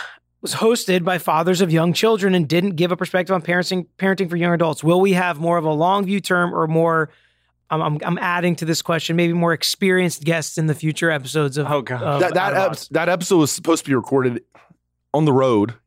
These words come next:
Speaker 3: in Miami with Eric Bancroft, who's a church planting pastor down there who's
Speaker 1: Who's a sweet dad.
Speaker 3: Yeah, awesome dad, three sons who are grown.
Speaker 1: Vanderbilt, right?
Speaker 3: Um, yeah, yeah.
Speaker 1: Like,
Speaker 3: Like,
Speaker 1: yeah.
Speaker 3: one's, like, an Alaskan fisherman now.
Speaker 1: Yeah.
Speaker 3: Anyway,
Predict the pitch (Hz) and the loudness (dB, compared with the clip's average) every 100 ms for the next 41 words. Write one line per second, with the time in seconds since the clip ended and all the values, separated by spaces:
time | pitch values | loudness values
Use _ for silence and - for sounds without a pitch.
0 | - 156 156 135 120 110 104 107 107 123 | -2 0 2 0 0 0 0 0 0 0
1 | 113 117 107 101 95 - 107 98 92 92 | 0 -2 0 0 -2 0 0 2 0 0
2 | 139 117 - 113 117 110 101 - 101 95 | -4 -4 -2 -2 -2 -2 -6 -4 -2 -2
3 | 92 95 - 180 175 - 190 202 180 143 | -2 -4 -6 -6 -4 -2 0 0 0 -4
4 | 139 147 - 160 98 - - 147 160 156 | -4 -10 -4 -4 -4 -8 -2 0 2 2
5 | 143 139 139 - 135 147 - 139 131 143 | 2 2 -2 -4 -2 0 0 0 0 2
6 | 120 110 107 - 120 120 120 135 156 196 | 2 4 2 -2 -4 -2 0 2 0 2
7 | 202 196 202 220 214 190 202 117 110 110 | 2 2 2 2 2 2 2 2 2 0
8 | 151 165 156 135 120 98 160 156 123 156 | 0 0 2 2 2 0 -2 -2 -2 0
9 | 139 170 147 135 139 120 123 131 131 135 | 2 2 0 0 0 0 0 -2 -4 -2
10 | 117 - 180 - 175 165 165 160 160 156 | -2 0 0 2 2 2 2 2 0 0
11 | 190 165 101 | 0 0 -2